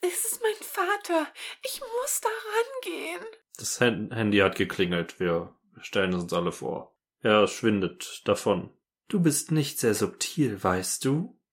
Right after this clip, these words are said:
Speaker 2: Bitte? Du checkst ihn ab. Das würde ich nie tun. So ein schrecklicher Lügner. Was willst du? Ich will, dass du aufhörst, Spielchen mit ihm zu spielen.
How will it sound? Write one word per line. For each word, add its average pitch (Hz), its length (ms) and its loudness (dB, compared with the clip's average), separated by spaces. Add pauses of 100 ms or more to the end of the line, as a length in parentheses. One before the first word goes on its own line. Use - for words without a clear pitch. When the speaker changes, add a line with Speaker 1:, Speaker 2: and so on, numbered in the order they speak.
(260)
Speaker 2:
Bitte? 131 720 4 (600)
Du 147 100 -4
checkst - 540 -8
ihn 104 260 0
ab. - 480 -6 (580)
Das - 240 4
würde 117 220 8
ich 98 160 0
nie 123 180 4
tun. 101 480 2 (580)
So - 440 2
ein 110 260 -4
schrecklicher 104 1000 2
Lügner. 104 880 2 (680)
Was 120 280 4
willst 107 340 6
du? - 280 -6 (520)
Ich - 340 0
will, 156 200 6
dass 120 220 -2
du - 240 0
aufhörst, 139 640 2
Spielchen 147 840 2
mit 101 260 -2
ihm 104 220 0
zu - 180 0
spielen. 107 880 0